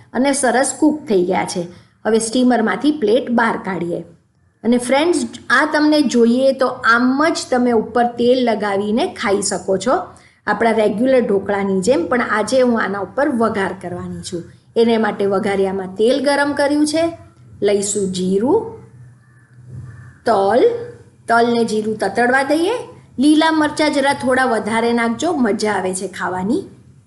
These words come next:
બધું મિક્સ કરીને ઉપર સ્પ્રેડ કરી લઈએ. અને હવે ઇવનલી આના ઉપર સ્પ્રેડ કરી લઈશું. ફ્રેન્ડ્સ, આ ઢોકળા સુપર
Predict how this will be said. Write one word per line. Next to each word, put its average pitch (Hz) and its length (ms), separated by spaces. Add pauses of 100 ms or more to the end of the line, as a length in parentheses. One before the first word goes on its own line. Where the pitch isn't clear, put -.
(640)
બધું 226 480
મિક્સ 254 320
કરીને 202 340
ઉપર 254 360
સ્પ્રેડ 208 520
કરી 170 220
લઈએ. 165 360 (2000)
અને 202 140
હવે 214 240
ઇવનલી 233 600
આના 202 240
ઉપર 175 260
સ્પ્રેડ 240 480
કરી 180 240
લઈશું. 175 420 (340)
ફ્રેન્ડ્સ, 247 420 (240)
આ 233 180
ઢોકળા 214 520
સુપર 254 840